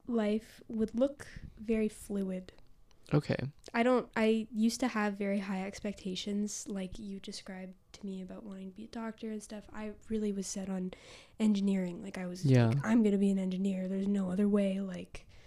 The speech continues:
Speaker 1: this is who I'm gonna be." And then I went into grade eleven and I started doing pre-cal.
Speaker 2: Oh.
Speaker 1: And I was like, "I don't think I can be an engineer. I do not like math. I can do math,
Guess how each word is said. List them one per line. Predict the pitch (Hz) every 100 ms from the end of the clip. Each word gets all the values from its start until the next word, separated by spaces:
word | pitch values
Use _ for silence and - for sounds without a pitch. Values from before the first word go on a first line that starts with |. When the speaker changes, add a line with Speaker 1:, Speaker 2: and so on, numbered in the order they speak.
| - -
Speaker 1:
this | 208 202
is | 185
who | 202
I'm | 190
gonna | 190 190
be." | 185 190 196 - - - - -
And | 240 233
then | 254 311 330 349 349 - - - - - - -
I | 262 254
went | 254 254
into | -
grade | 285 240 247
eleven | 247 214 226 302 330 - -
and | 262 285
I | 294 302
started | - 302 311
doing | 320 320
pre-cal. | - 330 247 - - - - _ - - -
Speaker 2:
Oh. | 190 - -
Speaker 1:
And | 254
I | 269
was | 285 285 -
like, | 294 294 - - - - - - - - _ - 339
"I |
don't | 415 - -
think | 392 370
I | 320
can | 294 240
be | 220
an | 226
engineer. | 214 226 226 294 196 -
I | - 302 339 -
do | 240 247
not | 220 202
like | 220 226
math. | 220 208 - - - - - -
I |
can | 277 254
do | 208 269
math, | 202 175 196 -